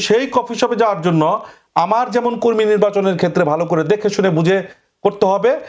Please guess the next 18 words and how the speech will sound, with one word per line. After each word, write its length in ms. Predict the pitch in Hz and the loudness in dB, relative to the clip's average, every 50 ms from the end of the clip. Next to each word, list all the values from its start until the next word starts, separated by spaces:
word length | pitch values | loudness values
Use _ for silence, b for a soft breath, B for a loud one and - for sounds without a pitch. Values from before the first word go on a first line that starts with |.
| B B _ | B B _
ঠিক 120 | - 208 165 147 | -2 -2 0 2
যে 60 | 220 254 247 | 0 0 0
কর্মী 200 | 294 285 254 254 220 196 | -2 0 0 0 2 0
যাবে 180 | 180 151 165 202 202 - | 0 2 0 -2 0 0
সেই 120 | 196 185 175 | -2 0 0
কর্মীকে 260 | 190 165 165 160 165 151 190 | 0 0 0 0 0 0 0
জানতে 200 | 196 190 - 175 143 | -2 0 -2 -2 -2
হবে 140 | 135 127 139 135 | 0 -2 0 -2
কফি 140 | 147 127 131 131 | -2 -2 -2 -2
শপে 200 | - 135 135 143 | -2 0 0 0
যেতে 120 | 156 156 175 165 | 0 0 0 0
হলে 160 | 185 202 233 269 302 B B B B B B _ _ _ - | 2 2 0 0 -2 B B B B B B _ _ _ 0
কি 60 | 285 302 | 0 0
কি 60 | 311 302 240 | 0 -2 -2
যোগ্যতা 280 | 269 202 220 233 233 214 - | -2 -2 0 0 0 -2 -2
থাকলে 200 | 190 180 185 208 226 196 | -4 -2 0 0 0 0
একজন 160 | 156 151 165 156 160 | 0 -2 -2 0 0
কর্মী 240 | 170 160 160 190 240 | 0 2 2 0 0